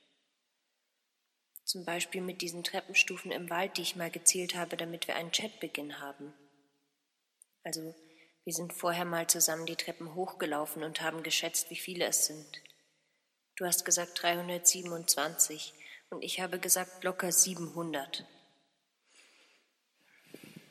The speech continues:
Es waren vierhundertfünfundneunzig.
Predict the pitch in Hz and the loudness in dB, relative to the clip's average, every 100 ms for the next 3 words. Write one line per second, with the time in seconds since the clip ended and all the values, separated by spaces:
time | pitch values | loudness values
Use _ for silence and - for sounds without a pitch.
0 | _ _ _ _ _ _ _ _ _ _ | _ _ _ _ _ _ _ _ _ _
1 | _ _ _ _ _ _ _ _ _ _ | _ _ _ _ _ _ _ _ _ _
2 | _ _ _ - - - - 196 185 - | _ _ _ -20 -8 -2 2 2 2 0
3 | 208 185 185 160 - 180 175 - 160 151 | 0 0 -2 -4 -6 -8 -8 -10 -8 -6
4 | 156 160 - 147 - | -2 0 -2 -4 -14